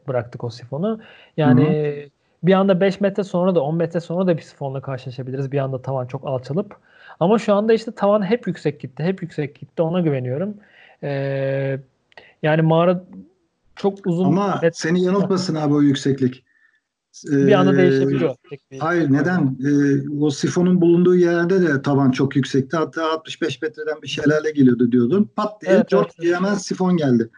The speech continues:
Speaker 2: Seni yanıltmasın o
Speaker 1: Tabii, tabii, o
Speaker 2: bence.
Speaker 1: yüzden bir şey de söyleyemiyorum şu anda yani.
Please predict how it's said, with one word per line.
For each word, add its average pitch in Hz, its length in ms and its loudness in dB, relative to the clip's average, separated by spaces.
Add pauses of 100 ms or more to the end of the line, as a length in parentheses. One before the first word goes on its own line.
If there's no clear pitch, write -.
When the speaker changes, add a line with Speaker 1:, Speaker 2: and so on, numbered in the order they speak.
(180)
Speaker 2:
Seni 170 300 -2
yanıltmasın 175 520 0
o 120 140 2 (420)
Speaker 1:
Tabii, - 180 -2
tabii, 254 80 6
o - 20 8
Speaker 2:
bence. 208 120 6
Speaker 1:
yüzden 208 320 -2
bir 185 60 -10
şey 220 200 -6
de 214 200 -4
söyleyemiyorum 180 720 -4
şu 143 140 -12
anda 139 160 -12
yani. 139 300 -10